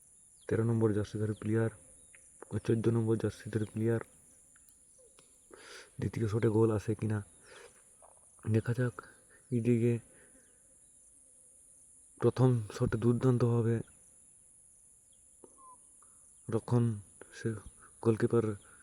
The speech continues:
সেভ করে, দেখা যাক দ্বিতীয়, দ্বিতীয় শটেও কি সেভ আসবে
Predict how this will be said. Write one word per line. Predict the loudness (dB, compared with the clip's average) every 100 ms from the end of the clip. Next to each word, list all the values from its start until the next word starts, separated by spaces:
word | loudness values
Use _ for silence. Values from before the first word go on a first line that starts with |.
| _
সেভ | -2 -2 0
করে, | 0 0 -6 -6
দেখা | -2 0
যাক | 0 -2
দ্বিতীয়, | -2 -4 0 0 0 -12 -20 -20 _ -8
দ্বিতীয় | -6 -4 0 0
শটেও | 0 -4 0 0
কি | 0 -4
সেভ | -2 -2 -2
আসবে | -2 -2 -2